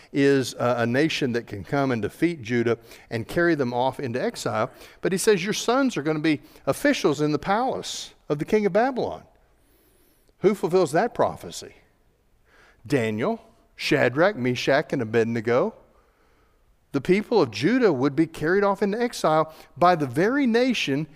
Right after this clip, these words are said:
that Hezekiah is now sucking up to. Did he not remember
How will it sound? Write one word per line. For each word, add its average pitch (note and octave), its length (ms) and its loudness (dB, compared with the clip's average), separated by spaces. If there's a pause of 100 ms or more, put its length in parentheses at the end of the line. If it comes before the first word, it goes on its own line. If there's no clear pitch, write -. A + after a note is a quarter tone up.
(200)
that E3 260 2
Hezekiah B3 800 0
is E3+ 220 4
now A#3 260 0
sucking B3+ 500 -2
up C#4 220 -2
to. G2 320 -4 (2000)
Did F3 160 4
he A3+ 160 4
not B3 340 2
remember A#3+ 680 0